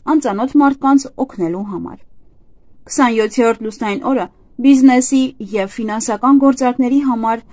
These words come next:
լավագույն օրերից մեկն է։ Այն նաև լավ է պարտքերը մարելու համար,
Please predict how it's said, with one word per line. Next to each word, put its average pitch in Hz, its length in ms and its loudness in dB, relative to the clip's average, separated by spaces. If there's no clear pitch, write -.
լավագույն 220 680 0
օրերից 185 520 -8
մեկն 190 360 -12
է։ 196 60 -14
Այն 359 180 6
նաև 302 300 6
լավ 277 200 6
է 285 60 6
պարտքերը 262 480 0
մարելու 233 440 4
համար, 190 400 -8